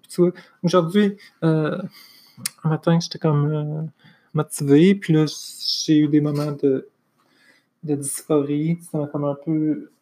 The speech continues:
découragée de la journée, puis j'ai comme été obligée de sortir en,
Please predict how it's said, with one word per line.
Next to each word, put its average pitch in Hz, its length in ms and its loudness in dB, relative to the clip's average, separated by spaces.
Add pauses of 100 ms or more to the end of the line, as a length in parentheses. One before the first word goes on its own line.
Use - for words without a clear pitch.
(720)
découragée 135 760 4
de 139 80 2
la 135 100 8
journée, 151 960 2
puis 143 320 0
j'ai 131 240 -6
comme 131 360 2
été 127 140 -4
obligée 135 180 0
de 131 60 -2
sortir 139 500 0
en, 131 500 -2